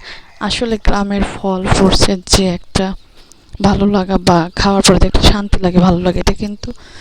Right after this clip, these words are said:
শহরে পাওয়া যায় না। বা শহরে কিন্তু বেশিরভাগ সময় আমরা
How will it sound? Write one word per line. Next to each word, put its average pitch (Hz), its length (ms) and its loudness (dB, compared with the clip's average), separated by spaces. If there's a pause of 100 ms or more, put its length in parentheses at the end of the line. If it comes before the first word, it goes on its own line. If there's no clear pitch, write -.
(160)
শহরে 196 460 2 (340)
পাওয়া 165 240 4
যায় 165 220 -8
না। 180 160 -12 (720)
বা - 440 -4
শহরে 220 480 2
কিন্তু 226 440 -6
বেশিরভাগ 208 480 2
সময় 214 360 0
আমরা 196 360 -2